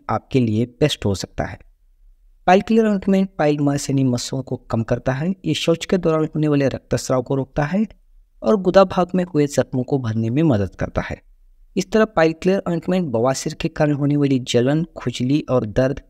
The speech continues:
कम करने में मदद कर रहा है। इसे लगाने से ये दूर कोशिकाओं तक पहुंचकर एब्जॉर्ब होकर लंबे समय तक राहत दिलाता है। ये प्योरली नेचुरल है, इसमें कोई केमिकल्स या हार्मफुल एजेंट्स नहीं होते। ये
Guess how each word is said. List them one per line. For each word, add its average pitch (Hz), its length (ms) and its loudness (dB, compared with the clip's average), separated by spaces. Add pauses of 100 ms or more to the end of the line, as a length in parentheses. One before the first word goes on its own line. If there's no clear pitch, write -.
कम 156 140 4
करने 127 320 -2
में 135 120 0
मदद 120 320 0
कर - 160 -4
रहा - 220 -8
है। - 80 -18 (720)
इसे 196 160 2
लगाने 208 360 4
से 220 220 0
ये 196 120 4
दूर 160 260 0
कोशिकाओं 151 580 0
तक - 160 -2 (120)
पहुंचकर 143 580 -4
एब्जॉर्ब 165 380 0 (100)
होकर 143 300 0
लंबे 135 380 2
समय 127 280 -2
तक - 200 -4
राहत 117 280 -2
दिलाता 92 300 -2
है। 101 200 -10 (560)
ये 135 80 2
प्योरली 175 500 0
नेचुरल 160 540 0
है, 180 140 -2
इसमें 147 300 -2
कोई 165 280 2
केमिकल्स 165 600 0
या 156 100 4
हार्मफुल 120 560 -2
एजेंट्स 120 440 -4
नहीं 113 240 -2
होते। - 380 -6 (540)
ये 180 100 2